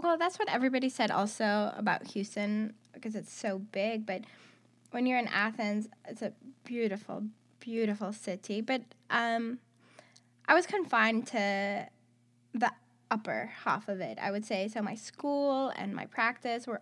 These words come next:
all in a span of maybe half an hour. So you don't really move all around Athens. I mean, if you, I lived closer to the mountains.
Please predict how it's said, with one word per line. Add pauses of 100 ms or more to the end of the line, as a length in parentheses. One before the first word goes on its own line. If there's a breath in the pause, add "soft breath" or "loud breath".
all
in
a
span
of
maybe (160)
half
an
hour. (400 soft breath)
So
you
don't
really (480)
move
all
around
Athens.
I
mean,
if
you, (720 soft breath)
I
lived (260)
closer
to
the
mountains.